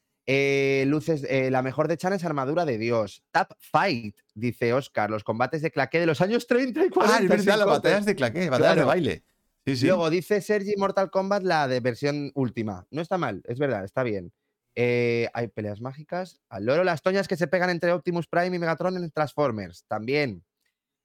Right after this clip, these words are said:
Speaker 1: Eh, Transformers, eh, la pelea fingida de Johnny English. <laughs> Que no la he-,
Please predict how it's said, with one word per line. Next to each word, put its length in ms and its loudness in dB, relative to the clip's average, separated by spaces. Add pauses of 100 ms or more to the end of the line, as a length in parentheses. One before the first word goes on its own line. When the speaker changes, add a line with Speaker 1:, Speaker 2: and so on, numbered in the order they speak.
(140)
Speaker 1:
Eh, 720 0
Transformers, 960 -2
eh, 720 -2
la 160 -2
pelea 200 2
fingida 360 0
de 120 0
Johnny 260 -2
English. 560 -4 (100)
<laughs> 600 -4
Que 60 -8
no 140 -6
la 180 -4
he-, 60 -14